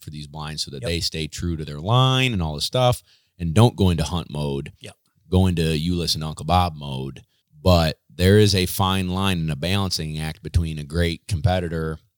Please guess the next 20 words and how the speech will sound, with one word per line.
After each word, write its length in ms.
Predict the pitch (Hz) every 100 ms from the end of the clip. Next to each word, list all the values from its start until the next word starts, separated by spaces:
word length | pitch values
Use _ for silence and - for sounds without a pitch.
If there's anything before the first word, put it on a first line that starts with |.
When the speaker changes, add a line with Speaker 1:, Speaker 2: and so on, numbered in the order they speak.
| _
Speaker 1:
that'll 200 | - 80
hold 220 | 80 87 82
their 120 | 82
line 240 | 85 87
and 80 | 78
do 80 | 80
what 100 | 76
I 60 |
tell 320 | 76 92 92 78
'em 160 | 76 - _
and 260 | 80 82 78
a 40 |
dog 360 | 76 82 80 73
that 280 | 78 76 - _ -
can 360 | - 92 87 80
turn 220 | - 87
it 80 | 82
on 160 | 76
and 80 | 69
off. 360 | 76 65 -